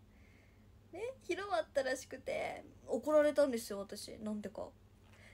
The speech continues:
「ねえ、みーちゃん、今日最悪やった」とか言われて、「どうした？リュウさん」って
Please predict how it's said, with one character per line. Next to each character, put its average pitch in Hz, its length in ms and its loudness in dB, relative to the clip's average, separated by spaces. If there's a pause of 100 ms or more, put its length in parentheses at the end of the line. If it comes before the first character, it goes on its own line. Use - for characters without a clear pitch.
(140)
「ね 185 200 -10
え、 185 40 -10
み 175 280 -10
ー 311 120 -12
ち - 60 -6
ゃ - 80 -4
ん、 285 100 -6
今 262 160 -10
日 269 60 -6
最 359 340 2
悪 381 200 -6
や 359 120 -2
っ - 40 -6 (100)
た」 - 300 -6
と - 80 -20
か - 100 -8
言 - 80 -8
わ 78 80 -8
れ - 60 -12
て、 - 180 -20 (280)
「ど 359 100 -6
う 453 80 4
し - 80 -2
た？ 311 260 -2
リ 330 140 -6
ュ 330 40 -4
ウ 339 40 -6
さ 262 240 -2
ん」 226 80 -8
っ - 20 -12
て 233 160 -18